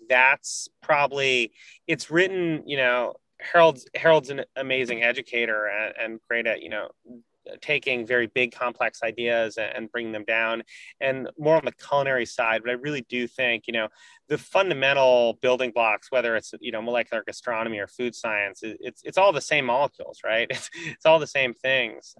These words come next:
Um, and I, I think that's probably for people who don't wanna get into really nerdy chemistry, like, I think Fenema's Food Chemistry is one of the most beautiful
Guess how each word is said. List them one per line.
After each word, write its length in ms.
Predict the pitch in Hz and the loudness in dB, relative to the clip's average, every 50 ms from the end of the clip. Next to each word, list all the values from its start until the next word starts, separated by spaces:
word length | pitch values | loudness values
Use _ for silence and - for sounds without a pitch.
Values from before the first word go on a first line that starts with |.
| - 117 | -8 -6
Um, 360 | 117 117 113 113 110 110 - | -4 -2 -2 -4 -4 -6 -6
and 100 | - - | -6 -6
I, 80 | 110 - 151 | -2 -2 -2
I 60 | 147 | -4
think 200 | - 208 - - | -4 -8 -6 -2
that's 260 | 139 135 139 135 - | 0 0 0 0 -4
probably 640 | - - - 139 131 127 120 127 123 117 113 107 101 _ _ _ - - _ _ _ _ _ - | -8 -4 -2 0 0 0 0 0 0 0 0 -2 -4 _ _ _ -20 -20 _ _ _ _ _ -20
for 720 | - - - 147 147 147 143 139 135 135 131 131 127 117 120 120 117 _ _ _ | -20 -8 -4 0 0 2 4 4 6 6 6 6 4 2 -4 -16 -20 _ _ _
people 320 | - 170 156 147 156 147 123 | -6 -4 -4 -2 -2 -4 -4
who 160 | 113 143 127 | -4 -8 -8
don't 300 | 110 - 131 131 139 - | 2 4 4 4 4 2
wanna 180 | 135 131 131 117 | 0 0 2 2
get 160 | 127 127 123 | 2 2 2
into 300 | 123 120 117 - 120 110 | 0 -2 -2 -2 -4 -2
really 260 | 107 120 120 120 120 | 0 -2 -2 -2 -2
nerdy 300 | 117 117 113 117 117 110 | -2 -2 -2 -2 -4 -6
chemistry, 540 | - - 120 120 123 113 - - 131 123 120 | -6 -4 -4 -4 -4 -6 -8 -8 -6 -4 -2
like, 240 | 117 117 113 107 _ _ _ _ - - - - _ - | 0 0 0 0 _ _ _ _ -20 -20 -20 -14 _ 2
I 120 | 135 139 | 2 2
think 160 | 156 139 - | 2 0 -4
Fenema's 480 | - - - 143 139 139 131 120 104 - | -6 -2 0 0 0 2 0 -2 -4 -4
Food 240 | - - 143 139 _ | -10 -10 -10 -10 _
Chemistry 800 | - 135 123 123 110 - - - 123 113 110 107 107 104 107 - - | -2 -2 -2 -2 -2 -6 -8 -6 -4 -4 -4 -4 -6 -8 -10 -10 -6
is 460 | 123 120 113 113 110 107 98 - - | -4 -2 -2 -2 -2 -4 -8 -12 -12
one 160 | - 123 127 | -4 -2 -2
of 60 | 123 117 | -2 0
the 60 | 113 | -4
most 180 | 107 98 _ | -4 -6 _
beautiful 480 | - 120 117 117 - 127 117 110 101 | -4 -4 -4 -2 -2 -2 -4 -4 -4